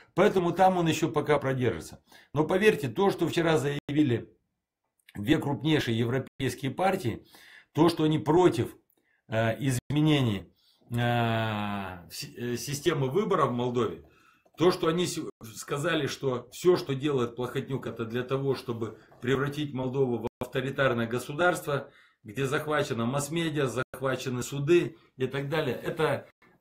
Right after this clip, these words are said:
м, не просто популистское заявление, как сегодня я смотрел, некоторые аналитики на журнал Т В говорили, что нет, это просто политические заявления, за этим ничего не последует.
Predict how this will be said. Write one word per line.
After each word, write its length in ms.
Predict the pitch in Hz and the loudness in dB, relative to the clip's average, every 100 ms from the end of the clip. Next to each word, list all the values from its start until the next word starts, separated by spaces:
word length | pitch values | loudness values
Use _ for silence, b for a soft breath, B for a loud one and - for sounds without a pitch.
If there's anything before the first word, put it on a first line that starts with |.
| - | -6
м, 240 | 131 123 | -4 -4
не 160 | 151 170 | -2 0
просто 460 | 170 196 185 - | 4 6 6 4
популистское 600 | 117 131 147 156 143 - | -2 -2 0 -2 -2 -2
заявление, 500 | 120 147 180 233 233 | -2 0 4 4 4
как 200 | 165 139 | 2 -2
сегодня 360 | - 139 135 110 | -6 -4 -2 -2
я 60 | 107 | -4
смотрел, 420 | 120 117 123 113 | -4 -2 0 0
некоторые 520 | 120 - 110 - 104 | 0 -2 -6 -6 -6
аналитики 480 | 104 117 147 123 120 | -4 -2 -4 -6 -6
на 180 | 104 104 | -6 -6
журнал 360 | 110 110 92 | -6 -4 -4
Т 80 | 117 | -4
В 180 | 147 151 | -4 -4
говорили, 300 | 120 113 92 | -4 -4 -6
что 180 | - 131 | -8 -8
нет, 300 | 196 190 120 | -6 -6 -8
это 40 | - | -8
просто 360 | 123 139 - | -8 -8 -8
политические 640 | 117 113 117 117 104 - 95 | -8 -6 -6 -6 -10 -12 -10
заявления, 580 | 98 120 165 196 151 113 B B B _ _ | -4 -2 2 2 2 -4 B B B _ _
за 140 | 104 | 2
этим 260 | 156 156 151 | 2 2 -2
ничего 260 | 147 - 147 | -4 -4 -4
не 80 | |
последует. 560 | 131 120 117 113 85 76 | -2 -4 -2 -2 -4 -10